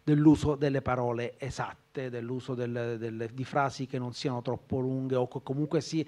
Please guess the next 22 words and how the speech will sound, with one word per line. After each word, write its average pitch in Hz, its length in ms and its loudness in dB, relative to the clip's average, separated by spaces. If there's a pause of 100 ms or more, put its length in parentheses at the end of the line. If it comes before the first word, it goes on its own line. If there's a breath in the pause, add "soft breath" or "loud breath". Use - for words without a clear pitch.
(180 loud breath)
se - 120 -2
lo 151 120 6
sono 180 440 4
hanno 143 340 2
un 135 120 2
motivo. 131 460 -4
E 185 100 -4
quello 220 200 4
che 156 100 0
mi 151 100 0
ha 156 40 0
colpito 175 440 2
appunto 147 380 -2
è 120 60 0
che 135 100 -6
il 127 120 -4
tuo 170 140 0
testo 123 480 -4 (560 loud breath)
non 139 300 2
è 165 240 4
un 147 180 -6
testo, 135 680 -2